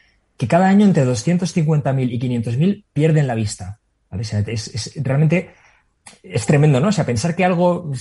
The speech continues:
una falta de alimentación te puede llevar a perder la vista es realmente dramático. Y los que llegan a estar tan mal, eh, la mitad de ellos acaban muriendo un año después. Bueno, suplementar vitamina A a un niño en un lugar remoto nos cuesta tres euros. Entonces,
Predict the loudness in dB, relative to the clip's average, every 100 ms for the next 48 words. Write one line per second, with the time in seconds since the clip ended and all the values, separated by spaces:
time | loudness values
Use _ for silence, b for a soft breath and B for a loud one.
0 | -8 -6 0 0 2 0 0 2 0 -2
1 | -4 -4 -2 -2 -2 -2 -2 -4 -4 -4
2 | -4 -4 -6 -6 -4 -4 -6 -6 -6 -4
3 | -6 -4 -4 -2 -2 -4 -8 -10 b b
4 | b b _ _ 2 4 4 2 2 2
5 | 0 0 -4 0 0 0 -6 -12 _ -4
6 | -2 -2 -2 -2 0 0 0 -2 -4 -6
7 | -4 -2 -2 -2 0 -2 -4 -8 -14 -20
8 | -20 _ _ _ _ _ _ 0 0 -2
9 | -2 2 4 4 4 2 2 2 2 2
10 | -2 -4 -4 0 0 0 -2 -2 0 -2
11 | -2 -6 -8 -8 -6 -6 -6 -6 -4 -2
12 | -2 -2 -6 -18 _ _ _ _ _ _
13 | -6 -2 -2 -4